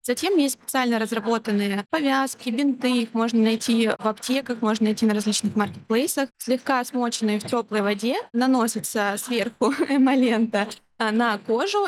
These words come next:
и поверх этого влажного слоя надевается какой-либо сухой слой. Допустим, сухой слой таких же бинтов, да, таких же повязочек, или, допустим, пижамку детскую. Несколько часов походить <laughs> в таком одеянии, и на самом деле это прекрасно, буквально за несколько дней пом-,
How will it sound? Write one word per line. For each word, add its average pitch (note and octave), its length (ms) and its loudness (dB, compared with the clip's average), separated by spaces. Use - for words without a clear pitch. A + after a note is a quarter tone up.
и D#4 320 0
поверх B3 480 -2
этого A3 380 0
влажного E4 460 -2
слоя D4 260 -2
надевается B3+ 500 -2
какой-либо B3+ 400 -2
сухой A#3 480 0
слой. F3+ 320 -2
Допустим, G#3 400 -6
сухой B3 300 -2
слой G3+ 220 -6
таких G#3+ 320 -6
же G3+ 280 -4
бинтов, C#4 540 2
да, B3+ 120 -2
таких C4 260 0
же B3 80 0
повязочек, B3+ 560 -2
или, F4 100 -2
допустим, C#4+ 420 -2
пижамку G3 480 -2
детскую. F#3+ 640 -6
Несколько C#4+ 400 -4
часов C#4 520 -4
походить A#3+ 540 -2
<laughs> - 160 -18
в C4+ 200 -2
таком C#4+ 340 0
одеянии, B3+ 600 0
и B3 100 0
на A#3+ 100 2
самом B3 260 0
деле B3+ 200 -2
это C4+ 100 -4
прекрасно, B3 500 -2
буквально A#3 380 -2
за A#3 120 -4
несколько A#3+ 520 -4
дней A#3 260 -2
пом-, A3+ 240 -4